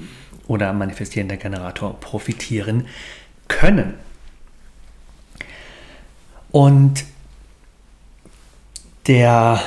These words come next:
der Aufmacher für diese Folge ist folgende Leitidee, folgender Leitgedanke. Wir, wir switchen zum Englischen, kennst du vielleicht schon auch von mir.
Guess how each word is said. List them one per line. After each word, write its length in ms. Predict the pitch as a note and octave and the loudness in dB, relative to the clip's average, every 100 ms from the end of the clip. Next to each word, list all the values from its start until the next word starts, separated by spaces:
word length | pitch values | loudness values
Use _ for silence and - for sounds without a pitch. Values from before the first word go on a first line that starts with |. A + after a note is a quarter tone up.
| - - | -10 -2
der 280 | B2 A#2 - | 2 2 4
Aufmacher 920 | C3+ F#3+ G#3+ - D3 G#2+ - - - - | 2 2 0 -2 0 0 -2 -12 -14 -16
für 200 | - A2+ | -8 -2
diese 360 | C3+ D3+ D3 | 2 2 0
Folge 800 | C#3 - B2 A2+ A#2+ C3+ C#3+ E3+ F3+ _ - - - | -4 -6 -4 -4 -4 -4 -6 -6 -12 _ -20 -20 -12
ist 640 | - B2+ - - - - - - - _ - | -6 -4 -6 -12 -14 -20 -20 -20 -20 _ -20
folgende 720 | - C3 E3 E3+ D3+ C3 B2+ - - - - _ - _ - | -2 0 2 0 -2 -4 -6 -12 -20 -20 -20 _ -20 _ -8
Leitidee, 480 | A2 A#2 A2+ A2 G2 | -4 -4 -4 -6 -4
folgender 300 | C#3 D3 A#2 | -2 0 -2
Leitgedanke. 580 | A2+ - G#2+ G2+ - - - - - - - - - - - - - - - - - - - - - - - - - - _ _ - | -2 -4 -6 -6 -12 -18 -20 -20 -20 -20 -20 -20 -20 -20 -20 -20 -20 -20 -20 -20 -20 -20 -20 -20 -20 -20 -20 -20 -20 -20 _ _ -8
Wir, 140 | B2 | -8
wir 300 | - - A#2 | -8 -6 -6
switchen 640 | - D3 - - D#3 D#3+ | -2 -4 -2 -2 -2 -2
zum 200 | - A2+ | -4 -4
Englischen, 580 | A#2 C3 C#3 - E3+ F#3 - - - | 0 0 -2 -4 -8 -8 -12 -20 -8
kennst 280 | A#2 A#2+ - | -6 -4 -6
du 60 | |
vielleicht 300 | A#2+ A2 A2 | -6 -6 -8
schon 100 | A#2 | -6
auch 160 | G#2+ G#2+ | -6 -8
von 220 | - A#2+ | -8 -6
mir. 200 | A#2+ B2 | -6 -8